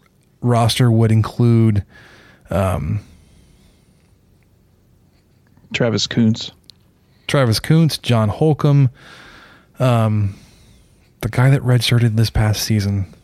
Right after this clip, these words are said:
Speaker 1: This is, you know, if I had the Texas
Speaker 2: We've been
Speaker 1: Tech football
Speaker 2: out, we've
Speaker 1: roster
Speaker 2: been
Speaker 1: in
Speaker 2: out
Speaker 1: front of
Speaker 2: of
Speaker 1: me.
Speaker 2: sports too long, man. It's not our fault. It's not our fault, right?
Speaker 1: Not our fault.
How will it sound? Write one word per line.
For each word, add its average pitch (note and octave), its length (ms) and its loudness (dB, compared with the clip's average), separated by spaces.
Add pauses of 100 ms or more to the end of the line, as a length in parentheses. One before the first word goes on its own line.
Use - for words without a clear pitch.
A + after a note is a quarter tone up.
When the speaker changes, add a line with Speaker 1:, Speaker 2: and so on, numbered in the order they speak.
(160)
Speaker 1:
This A2+ 200 -2
is, G#2 220 -2 (1700)
you B2+ 100 0
know, A#2 180 2
if G#2+ 180 -4
I D#3 80 2
had A2+ 240 0
the G2+ 100 -2
Texas - 160 -4
Speaker 2:
We've G#3 180 2
been A3+ 140 2
Speaker 1:
Tech - 80 -4
football E3 220 -2
Speaker 2:
out, A#2 40 2
we've G#2+ 80 0
Speaker 1:
roster G#2+ 240 0
Speaker 2:
been - 80 0
Speaker 1:
in G#2 60 2
Speaker 2:
out - 60 -2
Speaker 1:
front C#3 140 2
of A2 40 0
Speaker 2:
of - 20 0
Speaker 1:
me. G2 60 -2
Speaker 2:
sports G2 200 -4
too B2+ 140 -6
long, A2 240 -4
man. A2 180 -12
It's - 220 -4
not C#3+ 140 -2
our B2 100 -4
fault. F#2+ 320 -8 (280)
It's - 140 -12
not E3+ 120 -2
our D#3 80 -4
fault, C#3 260 -6
right? C3 220 -4 (720)
Speaker 1:
Not G#2 560 -2 (100)
our F2+ 420 -6
fault. - 640 -6